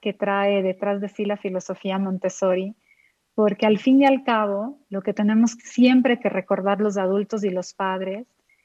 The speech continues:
es que es una enorme responsabilidad cuidar a un niño, pero también el más alto honor,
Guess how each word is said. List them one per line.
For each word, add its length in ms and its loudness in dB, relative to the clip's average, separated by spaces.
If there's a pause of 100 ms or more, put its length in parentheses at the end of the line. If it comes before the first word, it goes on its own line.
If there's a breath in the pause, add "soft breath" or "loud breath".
(240)
es 240 -2
que 300 4 (140)
es 180 2
una 160 10
enorme 420 6
responsabilidad 1040 -2
cuidar 280 -2
a 80 -2
un 140 -4
niño, 380 -6 (400)
pero 180 0
también 840 4
el 180 0
más 320 0
alto 340 -2
honor, 320 -8